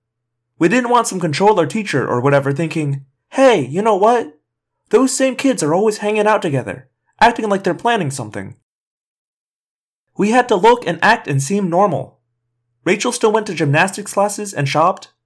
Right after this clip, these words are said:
Jake and Marco still shot hoops in Jake's driveway or played video games. I took care of animals at the wildlife rehabilitation clinic. There was nothing we could do to make Tobias seem normal.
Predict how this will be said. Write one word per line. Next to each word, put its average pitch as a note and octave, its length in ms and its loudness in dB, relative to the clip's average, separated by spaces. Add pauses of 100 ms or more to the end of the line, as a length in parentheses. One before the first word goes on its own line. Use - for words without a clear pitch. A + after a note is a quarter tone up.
(340)
Jake G3+ 220 0
and F3+ 100 -2
Marco G3 260 2
still E3 240 -2
shot F#3 340 0
hoops G#3 320 -6
in C3 180 -4
Jake's F#3 260 -2
driveway D3+ 460 0
or A#2+ 120 -4
played F3 240 -2
video G#3 280 -2
games. E2+ 480 -8 (760)
I A3 100 2
took A3+ 200 -4
care G#3+ 160 2
of F#3+ 80 -2
animals F3 380 -2
at A#2+ 80 -8
the B2+ 80 0
wildlife F3 520 2
rehabilitation E3+ 720 -2
clinic. - 440 -10 (2250)
There G3+ 120 2
was A#3 140 2
nothing B3+ 260 2
we A#3+ 100 -6
could F3+ 160 0
do G#3+ 160 0
to F3 100 -4
make D#3+ 180 -2
Tobias D3+ 460 2
seem A#2 180 -8
normal. G2+ 480 -6